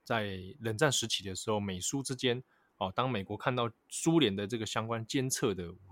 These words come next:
就装备的时候呢，的确会引发很多的恐惧。所以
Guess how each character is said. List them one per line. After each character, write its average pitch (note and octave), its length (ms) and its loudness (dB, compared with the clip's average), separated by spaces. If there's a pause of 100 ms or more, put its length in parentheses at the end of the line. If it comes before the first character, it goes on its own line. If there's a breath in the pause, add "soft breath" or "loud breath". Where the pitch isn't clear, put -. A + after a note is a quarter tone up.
(440)
就 C#3+ 180 0
装 C3 220 2
备 C3+ 120 2
的 G2 100 0
时 - 160 -6
候 G2+ 160 -4
呢， F2 220 -8
的 A2+ 120 -4
确 D3+ 160 0
会 B2 200 0
引 F2+ 180 -6
发 G#2 100 0
很 F2+ 120 -6
多 F#2 160 -10
的 F2+ 100 -14
恐 - 180 -4 (160)
惧。 G#2+ 220 -6 (640 loud breath)
所 G3 120 10
以 D3 200 6